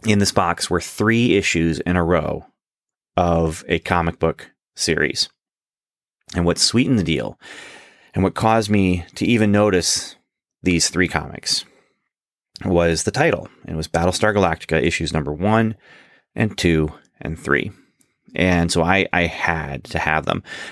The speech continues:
which wasn't much of a task. I, I, <laughs> it wasn't that difficult for me. I had some spending money. They were cheap. I don't remember how much they were. And I really, really wish I could remember how much they were. If they were a dollar each or if they were,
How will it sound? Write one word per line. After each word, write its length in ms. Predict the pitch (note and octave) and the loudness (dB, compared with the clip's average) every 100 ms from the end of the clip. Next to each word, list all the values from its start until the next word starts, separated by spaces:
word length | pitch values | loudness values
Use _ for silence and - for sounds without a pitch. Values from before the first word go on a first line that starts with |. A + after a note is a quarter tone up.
| - | -2
which 300 | G#2+ - - - | -2 0 -4 -2
wasn't 420 | G#2+ D3+ E3+ - - | 0 0 -2 -6 -4
much 180 | F#2+ | -2
of 80 | F#2+ | -2
a 40 | E2+ | -2
task. 360 | F2+ D#2 - | -2 -2 -2
I, 240 | E2+ E2+ F2 | -2 -2 -4
I, 180 | F2+ F2+ - - | -2 -2 -4 -8
<laughs> 80 | - | -10
it 180 | - - | -4 -2
wasn't 240 | A#2 - | 0 0
that 100 | A#2+ | 0
difficult 380 | A#2+ A#2 G2 - | 0 0 0 0
for 160 | F2+ | -2
me. 160 | D#2+ F2+ - - - | -2 -6 -10 -16 -8
I 80 | D#2+ | 0
had 160 | E2 F2+ | 0 2
some 100 | A#2 | 0
spending 360 | - A2+ A2+ | 0 0 2
money. 340 | A2+ G#2+ A2 G#2+ - - | 2 2 2 -2 -10 -6
They 140 | D#2+ D#2+ | -2 0
were 100 | E2 | 0
cheap. 340 | - A2 G2+ | 0 0 0
I 60 | G#2+ | 0
don't 180 | A#2+ B2 | 0 0
remember 240 | C#3 C3 | 0 0
how 180 | B2 G#2+ | 0 2
much 240 | G2+ G2 | 2 2
they 80 | G2+ | 0
were. 140 | E2 D#2 | 0 0
And 80 | |
I 40 | F2+ | -2
really, 480 | F2+ G2+ B2 A#2 G#2 | -4 0 2 4 4
really 220 | G2+ F#2 | 2 4
wish 260 | F2 E2+ | 2 0
I 60 | F#2 | -2
could 140 | F2+ | -2
remember 240 | F2 F2 E2 | 0 0 0
how 180 | - E2+ | 0 0
much 240 | D#2+ - | -2 -2
they 80 | D#2+ | -2
were. 160 | C2+ | -2
If 80 | C2 | -6
they 80 | - | -10
were 120 | - | -10
a 40 | - | -6
dollar 460 | A2+ A#2+ A#2+ A2+ | 0 2 2 2
each 440 | F#2 G2+ G2+ - - | 2 2 2 0 -2
or 160 | D#2+ | -2
if 120 | D#2 | -2
they 100 | - | -4
were, 300 | - - - | -4 -2 -2